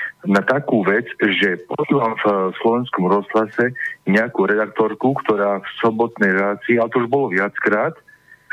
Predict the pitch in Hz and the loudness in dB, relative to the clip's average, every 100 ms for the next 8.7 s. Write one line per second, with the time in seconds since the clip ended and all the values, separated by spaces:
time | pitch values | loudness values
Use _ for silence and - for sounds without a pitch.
0 | - 110 110 110 95 - 90 107 131 - | -2 0 2 2 0 0 2 2 -2 -10
1 | _ _ - 92 95 92 87 123 143 - | _ _ -2 0 2 0 0 0 0 -4
2 | 90 107 104 107 104 107 101 98 98 113 | -2 0 0 0 0 0 2 2 0 0
3 | 123 - - 98 101 98 92 - - 95 | -2 -4 0 2 2 0 -4 -4 0 0
4 | - 110 113 110 107 101 98 101 110 123 | 2 0 0 0 0 2 2 0 -2 -4
5 | - - _ _ 123 113 110 - 117 - | -14 -20 _ _ -2 -2 -4 -2 -2 0
6 | - 92 87 80 _ _ - 101 123 123 | 0 0 -2 -10 _ _ -2 0 0 0
7 | 113 107 110 113 98 95 123 - 127 127 | 0 0 -2 0 0 0 0 0 -2 0
8 | 123 123 123 98 104 98 101 | 0 0 0 0 0 0 0